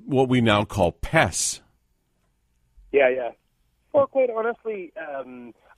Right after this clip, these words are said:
Speaker 2: I, I really enjoy seeing birds in a garden, and I really don't believe that we need to be putting out feeders. Um, even hummingbird feeders, they're, they're good, and the hummingbirds like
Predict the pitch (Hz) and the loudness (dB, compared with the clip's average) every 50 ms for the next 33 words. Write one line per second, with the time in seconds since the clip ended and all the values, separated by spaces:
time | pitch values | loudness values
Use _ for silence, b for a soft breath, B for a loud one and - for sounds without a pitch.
0 | _ - 156 180 196 196 - - - 143 156 143 139 143 156 165 175 175 175 170 | _ -4 -2 -2 -2 -4 -6 -6 -6 -6 -4 -4 -4 -4 -4 -2 -2 -2 -2 -2
1 | 156 147 139 120 - _ _ _ - 143 143 139 120 117 139 135 139 135 135 131 | -4 -4 -6 -8 -10 _ _ _ -8 -6 -6 -6 -4 0 0 2 2 2 0 -4
2 | _ - 143 131 123 120 117 117 113 113 110 b b b b b b b 110 107 | _ -8 -8 -6 -6 -6 -8 -8 -10 -12 -12 b b b b b b b -2 2
3 | 139 147 156 160 139 147 139 131 120 110 107 127 123 123 127 123 127 127 127 127 | 4 4 4 4 2 -2 -4 -4 -4 -4 -2 0 0 0 0 -2 -4 -10 -10 -12
4 | - - 127 123 123 120 - 147 147 147 170 202 196 190 160 165 160 160 123 139 | -10 -6 -4 -4 -4 -4 -6 -8 -10 -10 -10 -8 -8 -6 -4 -4 -4 -6 -4 -6
5 | 135 127 131 131 131 131 127 - _ - 127 120 117 - 123 120 117 123 127 123 | -6 -6 -6 -6 -6 -8 -10 -12 _ -10 -8 -8 -8 -6 -8 -10 -8 -8 -10 -12
6 | - - - 120 113 - - 127 117 117 117 110 110 110 - - - - 131 127 | -12 -12 -14 -14 -12 -6 -6 -6 -6 -4 -4 -4 -6 -6 -8 -12 -14 -8 -4 -2
7 | 120 123 120 113 107 _ _ _ b b b b b b - - 110 113 - 185 | 0 2 0 0 -2 _ _ _ b b b b b b 0 4 4 4 6 6
8 | 208 214 202 185 175 170 180 185 180 170 170 151 135 - - - 127 127 127 - | 6 6 6 6 6 4 4 4 2 2 0 0 -2 -6 -6 -6 -4 -4 -6 -6
9 | - - 139 131 131 127 127 127 123 117 120 131 131 120 113 - 220 254 247 160 | -8 -8 -8 -6 -6 -6 -6 -8 -10 -12 -10 -10 -10 -10 -6 -2 0 2 2 2
10 | 143 160 220 - - _ _ b b b b b - 143 147 160 170 175 180 180 | 2 0 -2 -4 -10 _ _ b b b b b -6 -6 -4 -4 -4 -4 -4 -4
11 | 156 156 139 117 143 135 139 165 208 | -4 -6 -6 -6 -6 -4 -4 -4 -4